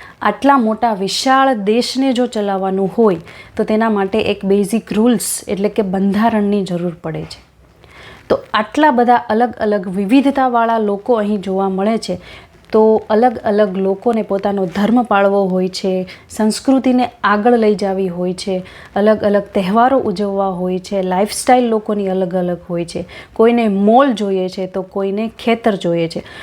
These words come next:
કોઈને પાર્ક જોઈએ છે, તો કોઈને બિલ્ડિંગ જોઈએ છે, કોઈને ગ્રામીણ જીવન જોઈએ છે, તો કોઈને શહેરી જીવન જોઈએ છે. તો આવી બધી વિવિધતાવાળી પ્રજા, આવી બધી વિવિધતાવાળા જે લોકો છે, તેમને સાથે મળીને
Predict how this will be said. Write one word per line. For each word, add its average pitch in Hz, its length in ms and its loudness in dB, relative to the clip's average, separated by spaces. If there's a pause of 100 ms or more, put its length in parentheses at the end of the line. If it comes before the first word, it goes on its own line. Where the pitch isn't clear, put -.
કોઈને 214 280 2
પાર્ક 240 460 0
જોઈએ 185 360 -2
છે, 190 160 -6
તો 185 140 -8
કોઈને 190 360 -4
બિલ્ડિંગ 220 560 2
જોઈએ 165 320 -4
છે, - 200 -12 (800)
કોઈને 220 280 4
ગ્રામીણ 214 480 4
જીવન 262 320 2
જોઈએ 262 300 2
છે, 254 200 -4 (320)
તો 220 100 -2
કોઈને 226 300 -2
શહેરી 247 460 2
જીવન 190 340 -2
જોઈએ 165 320 -6
છે. 165 200 -16 (600)
તો 208 240 2 (300)
આવી 240 300 2
બધી 226 300 2
વિવિધતાવાળી 214 840 0
પ્રજા, 196 480 -2 (160)
આવી 220 320 -2
બધી 208 300 -2
વિવિધતાવાળા 214 760 2
જે 202 160 0
લોકો 190 440 2
છે, 170 260 -8 (400)
તેમને 247 360 4
સાથે 226 540 0
મળીને 220 540 2